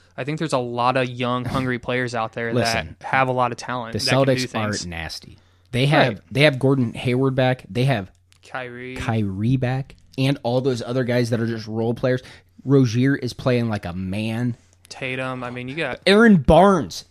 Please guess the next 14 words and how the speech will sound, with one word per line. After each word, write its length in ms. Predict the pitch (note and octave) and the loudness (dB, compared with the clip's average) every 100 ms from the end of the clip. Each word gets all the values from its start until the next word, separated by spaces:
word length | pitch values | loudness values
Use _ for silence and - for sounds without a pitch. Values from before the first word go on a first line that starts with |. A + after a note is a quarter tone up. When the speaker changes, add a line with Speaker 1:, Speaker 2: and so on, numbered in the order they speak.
| _ _ | _ _
Speaker 2:
is 220 | E3+ D#3+ | 6 6
the 80 | C3 | 6
man. 480 | C#3 D3 E3 C3 - - G3 | 4 4 2 -2 -8 -6 -2
Speaker 1:
<laughs> 160 | - | 4
Speaker 2:
He 180 | G#3+ A#3 | 8 8
starts. 580 | - - F3+ G#3+ - C#3 | 6 2 6 6 4 -6
Speaker 1:
Ah, 100 | B2 | -6
come 200 | - D3 | -6 -10
on. 240 | A#2 A#2 A#2+ _ | -10 -12 -16 _
Speaker 2:
You 100 | D#3+ | 2
know 80 | G3 | 6
what 80 | G3+ | 6
I'm 80 | G3 | 4
saying? 280 | G3 F#3 | 4 2